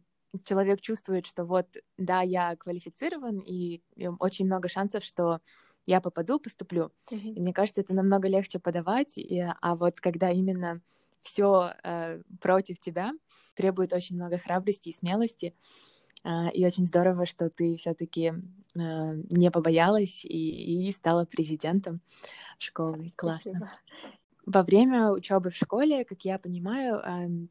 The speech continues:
Speaker 1: ты начинаешь изучать французский язык.
Speaker 2: Мгм.
Speaker 1: И откуда появился интерес к этому языку?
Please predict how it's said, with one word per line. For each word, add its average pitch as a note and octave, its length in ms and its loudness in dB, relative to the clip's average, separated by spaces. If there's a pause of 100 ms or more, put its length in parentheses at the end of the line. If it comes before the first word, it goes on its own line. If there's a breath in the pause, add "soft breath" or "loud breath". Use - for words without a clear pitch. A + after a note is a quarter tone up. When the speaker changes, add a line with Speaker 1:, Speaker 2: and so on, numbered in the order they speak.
Speaker 1:
ты A3+ 260 4
начинаешь F#3+ 580 2
изучать F3+ 600 -2
французский F#3 440 -4
язык. F3+ 360 -4
Speaker 2:
Мгм. A#3+ 280 -8 (800 soft breath)
Speaker 1:
И G#3 600 2
откуда C4+ 380 0
появился G3+ 480 2
интерес F3+ 440 -2
к - 60 -8
этому F3 280 -2
языку? E3+ 380 -6